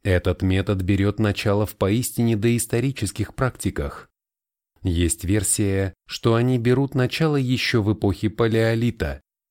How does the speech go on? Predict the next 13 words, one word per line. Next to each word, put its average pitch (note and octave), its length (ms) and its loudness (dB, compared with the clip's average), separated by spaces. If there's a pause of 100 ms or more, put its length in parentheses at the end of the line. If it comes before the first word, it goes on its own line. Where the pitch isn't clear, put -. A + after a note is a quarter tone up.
(100)
эпохе G2+ 480 0
камня, E2 540 -2 (220)
до C#3 180 2
металла. G2 640 0 (800)
Именно F#2 560 4
в E2 80 0
эту G2 340 4
эпоху B2+ 440 -2
зародились A#2+ 640 0
боевые A#2+ 600 2
и B2 200 -2
целительские G2+ 840 0
навыки, G#2+ 640 0